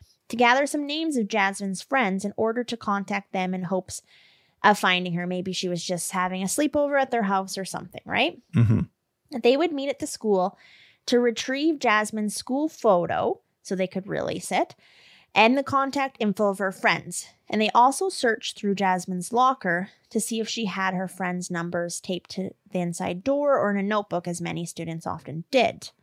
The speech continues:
Speaker 1: But what they found in her locker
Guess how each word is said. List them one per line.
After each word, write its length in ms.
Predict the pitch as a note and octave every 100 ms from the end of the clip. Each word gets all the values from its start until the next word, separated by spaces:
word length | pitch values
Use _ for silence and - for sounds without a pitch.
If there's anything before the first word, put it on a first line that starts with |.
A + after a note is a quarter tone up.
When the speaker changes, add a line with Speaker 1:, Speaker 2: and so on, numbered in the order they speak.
| _ _ _ _ _ _ _ _ _ _ _ _ _ _ _
Speaker 1:
But 500 | D#4 - - - - - _ _ _
what 240 | A3+ C#4+
they 140 | F#4 F#4
found 300 | F4+ F4+ F#4+
in 80 |
her 160 | E4 F4
locker 640 | F4 F4 F#4 D#3+ - E3+